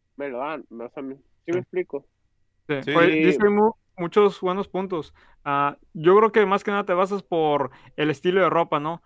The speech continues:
Speaker 2: Y a lo mejor tal
Speaker 1: Ujú.
Speaker 2: vez por la estatura. Hoy día que lo pienso, si
Speaker 1: Sí,
Speaker 2: te miras y digo, "Ah, este
Speaker 1: exactamente.
Speaker 2: vato, o sea, a lo mejor sí, güey, puedes resultar un poco intimidante, ¿verdad?". Más que nada
Speaker 1: Sí.
Speaker 2: por el estilo de ropa y, pues, la estatura, ¿verdad?
Speaker 1: Sí, y, y, y, y sí, güey, pero fíjate, eso me gusta, güey.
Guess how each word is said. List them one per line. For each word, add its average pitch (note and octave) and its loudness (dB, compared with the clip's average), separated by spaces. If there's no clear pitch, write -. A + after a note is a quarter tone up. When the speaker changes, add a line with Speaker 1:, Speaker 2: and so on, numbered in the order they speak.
Speaker 2:
Y D3+ -6
a D3+ 2
lo D3+ 2
mejor D#3+ 2
tal F#3 2
Speaker 1:
Ujú. F3 4
Speaker 2:
vez F#3 2
por E3+ 2
la D#3 2
estatura. F3 -4
Hoy D3 -4
día E3+ -2
que F#3 -6
lo F3 -4
pienso, F#3 2
si A3 2
Speaker 1:
Sí, F#3+ -2
Speaker 2:
te D#3 -4
miras D#3 -6
y - -14
digo, D#3 -4
"Ah, B2+ -8
este - -12
Speaker 1:
exactamente. D3 -8
Speaker 2:
vato, G3+ -8
o F#3 -6
sea, C3+ -8
a C#3+ 0
lo C3+ 0
mejor D#3 0
sí, E3 2
güey, G#3 6
puedes F3 2
resultar E3+ -2
un E3+ -8
poco F3 -4
intimidante, D#3+ -6
¿verdad?". D#3+ -2
Más C#3+ -6
que F3 -4
nada F3+ 0
Speaker 1:
Sí. D#3+ -4
Speaker 2:
por F3+ 0
el E3 0
estilo F3+ 2
de F3 4
ropa F#3 2
y, D#3 0
pues, C#3 0
la C#3 -2
estatura, E3 -4
¿verdad? E3 -4
Speaker 1:
Sí, F#3 0
y, D3 -6
y, C#3+ -10
y, D3 -4
y C#3 -10
sí, A3+ -4
güey, B3 2
pero G3 0
fíjate, G#3 -6
eso A3 -8
me A3+ -6
gusta, G3+ -10
güey. C#3 -8